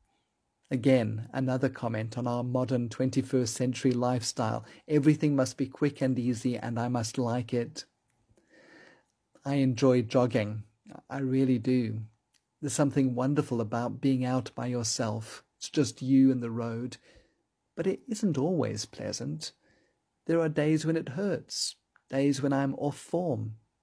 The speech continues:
days when it's cold and wet and dark. But even the very worst jog has done me some good, even if I don't see it, even if I don't feel it.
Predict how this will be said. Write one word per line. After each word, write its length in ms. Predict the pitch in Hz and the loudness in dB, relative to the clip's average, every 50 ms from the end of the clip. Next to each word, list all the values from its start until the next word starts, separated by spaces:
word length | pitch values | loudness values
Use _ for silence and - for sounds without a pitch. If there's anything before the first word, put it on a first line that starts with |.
| _ _ - | _ _ 2
days 320 | 139 131 135 139 131 - | 4 4 4 4 2 2
when 80 | 147 143 | 0 0
it's 160 | 135 135 - | 0 -2 -6
cold 460 | - - - 151 165 170 151 127 117 | -12 -8 -4 -2 0 2 2 0 0
and 160 | 123 120 120 | -2 -4 -4
wet 340 | 123 147 160 147 110 - - | -4 -2 -2 -4 -4 -6 -6
and 200 | 135 127 123 113 | -6 -6 -4 -6
dark. 500 | 143 143 156 156 139 113 110 110 - - _ - - - - - _ _ _ _ _ _ _ _ _ _ _ _ - | -6 -6 -4 -4 -4 -4 -6 -10 -14 -20 _ -20 -20 -20 -20 -20 _ _ _ _ _ _ _ _ _ _ _ _ -4
But 100 | - 170 | -2 0
even 240 | 190 208 - 214 190 | 2 4 4 2 2
the 80 | 175 | 2
very 380 | 151 131 - 156 165 175 170 156 | 0 0 0 0 2 2 0 0
worst 640 | 135 123 120 131 139 151 156 151 - - - - 123 | 0 0 2 2 2 2 2 0 -4 -6 -10 -12 -14
jog 360 | 110 - 117 110 113 113 110 - | -8 -6 -6 -6 -6 -6 -10 -12
has 320 | - 127 131 131 - - | -8 -6 -6 -6 -6 -6
done 280 | - - 127 127 131 127 | -6 -6 -4 -4 -2 -2
me 140 | 127 120 | -4 -4
some 400 | 113 110 - - 135 143 151 143 | -6 -8 -8 -6 -4 -2 -2 -2
good, 380 | 117 - - - - 135 - - - - - - _ _ _ _ _ _ _ - | -2 -2 -4 -4 -4 -6 -10 -14 -18 -20 -20 -20 _ _ _ _ _ _ _ -2
even 240 | 139 123 139 123 | 0 0 2 -2
if 100 | 123 113 | -2 -2
I 120 | - 123 120 | -2 -2 -2
don't 260 | 120 120 120 - - | -2 -2 -4 -4 -4
see 300 | - - - 113 107 104 | -4 -4 -4 -4 -6 -6
it, 320 | 123 127 - _ - - - _ - - _ _ _ _ _ _ _ _ _ - | -8 -10 -12 _ -16 -16 -16 _ -20 -20 _ _ _ _ _ _ _ _ _ -4
even 220 | 139 135 123 135 | -4 -2 -2 -2
if 160 | 127 113 - | -4 -4 -4
I 120 | 123 123 120 | -4 -4 -4
don't 360 | 110 117 117 117 117 - - _ _ | -4 -6 -6 -6 -8 -8 -12 _ _
feel 380 | - - - 143 143 131 110 | -18 -8 -4 -2 -2 -2 -2
it. 340 | 107 - - - _ - - | -6 -8 -12 -16 _ -20 -20